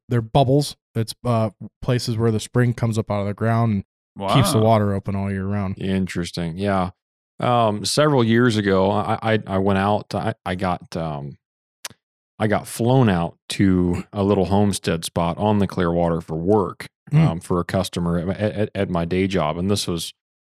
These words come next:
Speaker 3: this has been a while ago, but my, he flew my boss and I out there to do a job, and he, it, it was, it was a full on house, like a nice place on the Clearwater.
Speaker 1: Yeah.
Speaker 3: And it was middle of winter. We were flying out there, and it was, everything was covered in snow. We're looking at moose. All the moose had already dropped their headgear,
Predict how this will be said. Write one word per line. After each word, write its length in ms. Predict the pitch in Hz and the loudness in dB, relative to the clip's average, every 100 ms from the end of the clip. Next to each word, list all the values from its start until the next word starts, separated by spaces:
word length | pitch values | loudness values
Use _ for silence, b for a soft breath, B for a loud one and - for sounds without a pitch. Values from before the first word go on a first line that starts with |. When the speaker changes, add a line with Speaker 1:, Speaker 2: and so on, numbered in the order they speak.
| - | -2
Speaker 3:
this 120 | 113 | 0
has 100 | 98 | -2
been 200 | 95 110 | 0 2
a 60 | 95 | 2
while 400 | 87 95 107 98 | 2 2 2 2
ago, 240 | 92 87 | 0 -2
but 100 | 87 95 98 | -2 -4 -4
my, 100 | - 85 | -6 -8
he 200 | - 104 | -2 -2
flew 140 | 117 | 0
my 100 | 101 | 0
boss 320 | 92 95 - | 0 0 0
and 100 | 107 | 0
I 140 | 92 90 | 0 2
out 220 | 98 104 | 0 0
there 120 | 92 | 0
to 80 | 90 | 0
do 180 | 92 87 | -2 -2
a 40 | |
job, 480 | 87 90 98 85 90 | 0 0 0 -2 -6
and 160 | 101 95 | -6 -2
he, 100 | 101 | 0
it, 280 | 107 107 113 113 | -2 -4 -4 0
it 60 | |
was, 280 | 139 135 - | 2 2 2
it 60 | 135 | 2
was 100 | 180 | 0
a 60 | |
full 260 | 110 117 110 | 2 2 4
on 140 | 98 | 2
house, 420 | 92 120 127 87 - | 0 0 0 0 -4
like 140 | 95 | -2
a 100 | 87 | -2
nice 480 | 87 90 123 120 - | -2 0 2 2 -2
place 680 | - - 95 110 95 - - | -8 -6 -2 0 -2 -6 -6
on 160 | 95 | -6
the 80 | - | -8
Clearwater. 580 | - 95 92 73 65 - - 107 | -4 -2 -2 -2 -4 -8 -12 -8
Speaker 1:
Yeah. 220 | 104 98 - | -6 -8 -2
Speaker 3:
And 100 | 151 | 2
it 40 | 202 | 6
was 120 | 202 156 | 6 6
middle 280 | 247 247 | 6 6
of 100 | 233 | 4
winter. 420 | 220 269 269 117 95 | 4 4 4 2 2
We 80 | 127 | 2
were 100 | 175 | 2
flying 340 | - 175 180 | 2 2 4
out 200 | 175 170 | 2 2
there, 320 | 170 175 175 | 2 4 4
and 120 | 151 139 | 4 2
it 100 | 127 | 2
was, 220 | 110 - | 0 0
everything 320 | 143 147 139 | 0 2 0
was 100 | 117 | 0
covered 380 | - 123 104 92 | 2 2 2 0
in 60 | 92 | -2
snow. 320 | - 160 165 | 0 2 2
We're 160 | 127 | 2
looking 320 | 113 117 113 101 | 2 0 0 -4
at 100 | 107 | -2
moose. 400 | 127 147 147 120 | 2 4 4 2
All 140 | 117 | 0
the 100 | 104 | 2
moose 300 | 113 156 143 | 4 4 4
had 80 | 139 | 2
already 180 | 131 131 | 2 2
dropped 340 | 135 127 123 | 2 2 2
their 120 | 127 | 2
headgear, 600 | 117 127 120 120 117 113 | 4 2 2 2 4 2